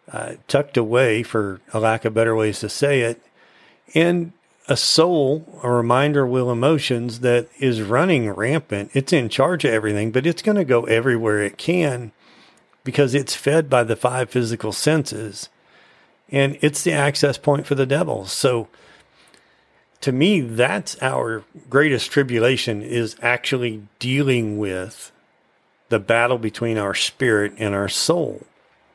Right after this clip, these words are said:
That's why it's so important to refresh and renew your mind with the Word of God. But you see, even when we were enemies, he loved us.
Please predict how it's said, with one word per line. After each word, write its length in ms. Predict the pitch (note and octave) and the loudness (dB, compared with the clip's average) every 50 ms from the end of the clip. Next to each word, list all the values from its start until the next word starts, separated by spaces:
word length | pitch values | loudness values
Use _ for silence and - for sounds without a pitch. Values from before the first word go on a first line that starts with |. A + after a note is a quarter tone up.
| _ _ _ _ _ _ _ _ - - | _ _ _ _ _ _ _ _ -14 -14
That's 160 | G#2+ - - | -10 -4 0
why 140 | B2+ A#2 A#2 | 2 2 2
it's 140 | G#2+ - - | 0 -2 0
so 180 | - A2+ G2+ | 0 0 0
important 380 | G2+ G2 - A#2+ A#2+ A2 A#2 G#2+ | 0 -4 0 0 0 0 0 -4
to 60 | G2+ | -4
refresh 480 | F#2+ G2 - - - A#2+ A2+ - - - | -6 -6 -6 0 0 2 2 2 0 -2
and 120 | G#2 F#2+ | -2 -4
renew 220 | G2 G#2 A2 A#2 | -4 -2 -2 -2
your 200 | A#2 G#2+ G2 F2+ | -2 -2 -4 -4
mind 720 | F2+ F#2+ G2+ A#2 C3 C3 A#2+ A2 G#2 G2+ G2 G2+ G#2 A2 - _ _ _ _ _ _ _ _ _ _ _ _ _ _ _ _ _ _ _ _ _ - | -4 0 0 2 2 2 0 0 -2 -4 -4 -8 -10 -12 -14 _ _ _ _ _ _ _ _ _ _ _ _ _ _ _ _ _ _ _ _ _ -8
with 280 | A#2 A2 A2+ A2 - | -2 0 0 0 2
the 80 | - G#2 | 0 0
Word 220 | G2 G#2+ G#2 G2 | 0 0 0 0
of 140 | G2+ F2+ F#2 | -2 -6 -2
God. 540 | - B2+ D3 D#3+ C#3 B2 A2 G#2+ G#2 A2+ A2 - _ _ _ _ - - - - - _ - _ _ - _ _ _ _ _ _ _ _ _ _ _ - | 0 0 0 0 -2 -4 -6 -6 -12 -14 -16 -18 _ _ _ _ -20 -20 -20 -20 -20 _ -20 _ _ -20 _ _ _ _ _ _ _ _ _ _ _ -8
But 160 | - A#2+ - - _ _ _ _ - | -8 -8 -8 -8 _ _ _ _ -6
you 120 | C#3 C3+ | -4 -2
see, 180 | - - - C#3+ | 0 0 0 0
even 380 | C3+ C#3+ D#3 D3+ D#3 D3 C3+ | 0 0 0 2 2 4 4
when 160 | C3+ C#3 C#3 | 4 4 4
we 100 | C3+ C#3 | 4 4
were 120 | B2 A2+ G2+ | 4 2 0
enemies, 560 | - A2 A#2 D3 E3 C#3+ A2 G2 F2+ - - | 0 0 0 2 2 0 -2 -4 -8 -8 -6
he 120 | - B2 | -4 -4
loved 380 | A2 G2 F#2 G2 C3+ C3+ G#2 E2+ | -4 -2 -2 -2 -2 -2 -4 -6
us. 380 | F#2 G#2+ A#2+ - - - - | -8 -8 -8 -12 -14 -16 -18